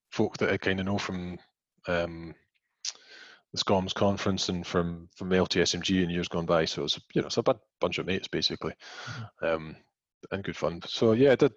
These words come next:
Speaker 1: did the course. We were supposed to sit the exam at the end of the, th-, I think it was three days. Um, but unfortunately, the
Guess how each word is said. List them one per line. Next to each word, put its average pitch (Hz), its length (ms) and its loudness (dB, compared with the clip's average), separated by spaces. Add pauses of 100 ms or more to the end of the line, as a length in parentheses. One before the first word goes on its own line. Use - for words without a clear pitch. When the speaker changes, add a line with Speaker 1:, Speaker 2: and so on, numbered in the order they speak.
Speaker 1:
did 131 120 4
the 107 80 -2
course. - 360 -2
We 107 80 0
were 98 60 0
supposed - 280 0
to 107 60 -8
sit - 160 -4
the 95 60 -4
exam 98 320 -4
at - 80 -10
the 92 100 -2
end 95 140 -6
of 82 100 -12
the, 80 80 -16
th-, - 200 -14
I - 40 -6
think 92 140 -10
it 87 60 -10
was 87 100 -12
three 95 200 -8
days. 98 300 -2 (840)
Um, 85 380 -6 (100)
but 73 120 0
unfortunately, 85 640 -6 (140)
the 82 180 -4